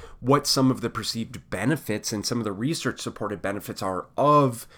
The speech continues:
this intermittent fasting, of the time-restricted feeding. So let's talk about the, the benefits quickly. Let's talk about the cons,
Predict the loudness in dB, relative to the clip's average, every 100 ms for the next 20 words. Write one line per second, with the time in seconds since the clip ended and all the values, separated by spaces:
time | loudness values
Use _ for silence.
0 | -20 _ -4 -2 0 0 -2 -6 0 0
1 | 0 -4 -8 -2 2 2 0 -4 -4 -4
2 | -6 -6 -8 -8 -10 -8 -6 -6 -8 -4
3 | -4 -2 -6 -2 -4 -2 -2 -4 -8 -6
4 | 0 0 0 -2 -6 -4 -6 -4 -4 -4
5 | -8 -8 -6 -4 -4 -6 -6 -10 -6 -2
6 | -2 -2 -6 -6 -8